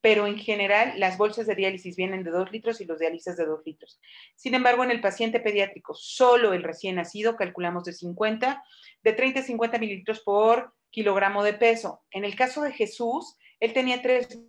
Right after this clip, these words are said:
meses de edad, pero pesaba dos seiscientos. Entonces le calculamos la diálisis como si fuera un recién nacido. Fuera de esto, yo les presumí a mis pacientes que estaban aquí en sala al principio,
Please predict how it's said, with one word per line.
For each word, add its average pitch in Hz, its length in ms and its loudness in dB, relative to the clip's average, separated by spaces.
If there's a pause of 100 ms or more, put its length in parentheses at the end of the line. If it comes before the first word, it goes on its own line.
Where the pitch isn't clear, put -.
meses 226 380 -4
de 220 80 0
edad, 220 260 2 (300)
pero 214 180 2
pesaba 240 320 0
dos 233 220 0
seiscientos. 247 720 -8 (380)
Entonces 220 400 -2
le 220 80 -4
calculamos 208 440 -4
la 226 60 0
diálisis 208 580 -2 (160)
como 202 200 -6
si 190 160 -14
fuera 196 160 -4
un 190 80 -8
recién 180 300 -6
nacido. 180 420 -8 (920)
Fuera 254 260 6
de 254 140 6
esto, 262 440 2
yo 233 100 6
les 226 140 0
presumí 208 340 -2
a 202 60 0
mis 214 140 -6
pacientes 196 400 -6
que - 60 -20
estaban 190 260 -2
aquí 185 180 -8
en 190 100 -6
sala 208 480 4
al 190 140 2
principio, 196 640 -2